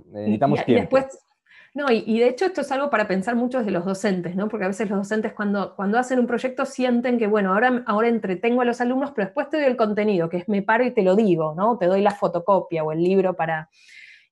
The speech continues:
Speaker 1: y por supuesto que es más difícil hacerlo distinto, pero los resultados son realmente diferentes, ¿no?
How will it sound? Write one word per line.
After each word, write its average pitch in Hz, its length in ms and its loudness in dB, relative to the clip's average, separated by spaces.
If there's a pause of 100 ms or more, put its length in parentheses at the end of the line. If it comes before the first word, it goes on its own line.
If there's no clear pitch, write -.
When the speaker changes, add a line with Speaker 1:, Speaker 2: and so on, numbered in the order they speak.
Speaker 1:
y 190 440 0 (140)
por 190 140 -4
supuesto 349 280 0
que 269 100 0
es 262 100 -4
más 240 200 2
difícil 202 500 -4
hacerlo 180 580 -2
distinto, 170 760 -8 (560)
pero 185 220 0
los 170 160 0
resultados 196 560 -2
son 202 320 -4
realmente 190 840 0
diferentes, 175 720 -8
¿no? 208 200 -4